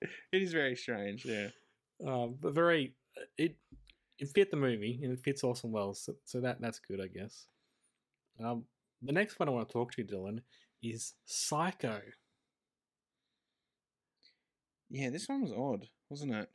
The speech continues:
Speaker 2: The director comes back on this one, doesn't he? Alfred Hitchcock is involved.
Speaker 1: <laughs>
Speaker 2: What's he doing?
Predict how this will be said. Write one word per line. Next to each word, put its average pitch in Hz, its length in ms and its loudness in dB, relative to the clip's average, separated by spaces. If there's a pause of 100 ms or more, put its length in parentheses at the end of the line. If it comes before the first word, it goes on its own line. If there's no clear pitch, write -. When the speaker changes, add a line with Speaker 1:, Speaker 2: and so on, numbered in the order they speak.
(100)
Speaker 2:
The 143 80 -2
director 165 340 2
comes 131 200 2
back 123 280 0
on 120 80 -4
this 127 180 -2
one, 117 140 0
doesn't 139 240 4
he? 101 160 -2
Alfred 135 280 -4
Hitchcock 120 480 -2
is 110 100 -4
involved. 101 480 -2 (260)
Speaker 1:
<laughs> - 340 -20
Speaker 2:
What's 185 160 -2
he 214 100 2
doing? 151 400 4